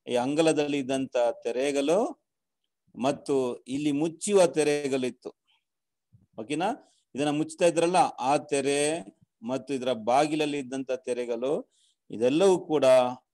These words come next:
ಯಾರ ಕೆಲ್ಸ ಇತ್ತಂದ್ರೆ ಗೆರ್ಸೋಮ್ ಪುತ್ರರ, ಗೆರ್ಸೋಮ್ ಕುಟುಂಬದವರ ಕೆಲ್ಸವಾಗಿತ್ತು.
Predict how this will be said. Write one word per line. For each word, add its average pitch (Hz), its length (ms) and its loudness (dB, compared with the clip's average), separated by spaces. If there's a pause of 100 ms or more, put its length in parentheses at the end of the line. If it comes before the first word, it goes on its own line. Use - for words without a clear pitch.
(140)
ಯಾರ 123 280 0
ಕೆಲ್ಸ 120 320 -6
ಇತ್ತಂದ್ರೆ 123 800 -2 (460)
ಗೆರ್ಸೋಮ್ 180 920 0
ಪುತ್ರರ, 131 600 2 (180)
ಗೆರ್ಸೋಮ್ 139 520 -4
ಕುಟುಂಬದವರ 127 640 -2 (480)
ಕೆಲ್ಸವಾಗಿತ್ತು. 101 1120 -8